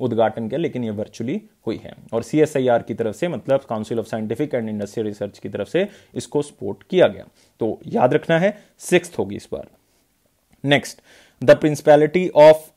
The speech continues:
Andorra or Andorra formally joined the International Monetary Fund as a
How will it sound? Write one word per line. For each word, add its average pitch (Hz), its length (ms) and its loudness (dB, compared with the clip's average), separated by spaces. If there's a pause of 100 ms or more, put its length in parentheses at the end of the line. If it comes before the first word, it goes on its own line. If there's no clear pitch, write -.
(120)
Andorra 135 600 6 (240)
or 127 140 6
Andorra 123 560 2 (160)
formally 139 500 4
joined 127 280 0
the 147 160 -4
International 135 1040 0 (100)
Monetary 123 460 -2 (120)
Fund 127 280 -4
as 113 280 2
a 135 180 -4